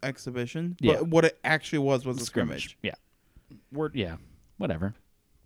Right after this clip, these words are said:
Speaker 2: But anyways, follow us on Instagram.
Speaker 1: Follow
Speaker 2: What
Speaker 1: us
Speaker 2: is
Speaker 1: on
Speaker 2: it at?
Speaker 1: Instagram.
Speaker 2: What's this? At, uh, podcast, at B C S
Speaker 1: At B C S Podcast.
Speaker 2: Podcast.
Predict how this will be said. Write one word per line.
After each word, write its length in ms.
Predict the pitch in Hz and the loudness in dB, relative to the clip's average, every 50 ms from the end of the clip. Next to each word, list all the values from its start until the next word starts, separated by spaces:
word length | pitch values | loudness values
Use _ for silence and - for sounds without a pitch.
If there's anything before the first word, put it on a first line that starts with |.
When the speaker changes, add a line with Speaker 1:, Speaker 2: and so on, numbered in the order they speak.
| _ _ _ _ _ _ | _ _ _ _ _ _
Speaker 2:
But 100 | - 156 | -6 -4
anyways, 380 | 156 156 147 131 127 127 123 - | -2 0 2 2 2 0 -2 -2
follow 280 | - 139 131 131 139 131 | -2 0 2 4 4 4
us 140 | 123 - 131 | 2 0 -2
on 60 | 123 | -4
Instagram. 600 | 127 131 135 - - 107 98 95 92 92 92 95 98 - - - _ _ _ | -4 -4 -6 -8 -6 -4 -4 -2 -2 -2 -4 -6 -8 -10 -16 -20 _ _ _
Speaker 1:
Follow 200 | - 143 143 147 | 0 0 2 2
Speaker 2:
What 60 | 156 | 2
Speaker 1:
us 60 | 156 - | 2 0
Speaker 2:
is 40 | - | 0
Speaker 1:
on 100 | 175 170 | 0 0
Speaker 2:
it 60 | 170 | 0
at? 100 | 175 143 - | 0 0 -2
Speaker 1:
Instagram. 360 | 170 151 139 135 131 127 135 | 0 0 0 0 0 -2 -4
Speaker 2:
What's 160 | - 110 104 | -6 -10 -10
this? 200 | 104 92 - - _ _ - | -10 -12 -16 -18 _ _ -2
At, 440 | 98 98 98 101 - - - - - - | 0 0 0 -2 -4 -8 -14 -18 -12 -8
uh, 280 | 92 92 90 87 85 85 - _ - | -6 -6 -4 -4 -6 -8 -10 _ -12
podcast, 580 | - 95 95 101 - - - 113 110 107 - - - 92 92 - _ _ _ _ _ _ _ _ - | -10 -8 -8 -10 -10 -10 -10 -8 -8 -8 -10 -14 -20 -20 -20 -20 _ _ _ _ _ _ _ _ -10
at 200 | - 95 90 - | -10 -10 -8 -4
B 120 | - 101 | -4 -2
C 40 | 104 147 | 0 -2
S 60 | 143 | 0
Speaker 1:
At 40 | 147 | 2
B 120 | - 165 | 4 4
C 180 | - 104 107 165 | 4 4 2 2
S 120 | 160 156 | 0 0
Podcast. 260 | - - 175 185 196 202 | 0 -2 0 0 0 0
Speaker 2:
Podcast. 400 | 156 139 139 110 90 - - - | 0 -2 -2 -4 -6 -10 -14 -18